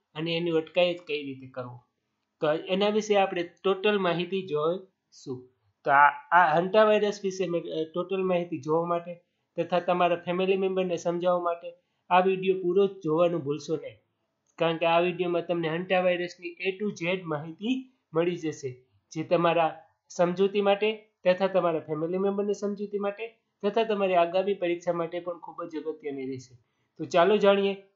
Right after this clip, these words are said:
હન્ટા વાયરસ વિશે A to Z માહિતી. પહેલા આપણે એના વિશે સામાન્ય માહિતી જોઈએ કે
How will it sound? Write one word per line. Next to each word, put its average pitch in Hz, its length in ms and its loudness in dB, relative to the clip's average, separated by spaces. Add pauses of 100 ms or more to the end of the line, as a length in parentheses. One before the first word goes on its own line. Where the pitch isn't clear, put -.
હન્ટા 196 280 4
વાયરસ 190 380 0
વિશે 175 480 -8 (180)
A 175 40 0
to 180 180 -2 (140)
Z 170 140 0 (140)
માહિતી. 151 520 -6 (2000)
પહેલા 208 280 6
આપણે 208 240 2
એના 202 140 -2
વિશે 208 220 -4
સામાન્ય 185 480 0
માહિતી 156 360 -4
જોઈએ 147 200 -12
કે - 100 -20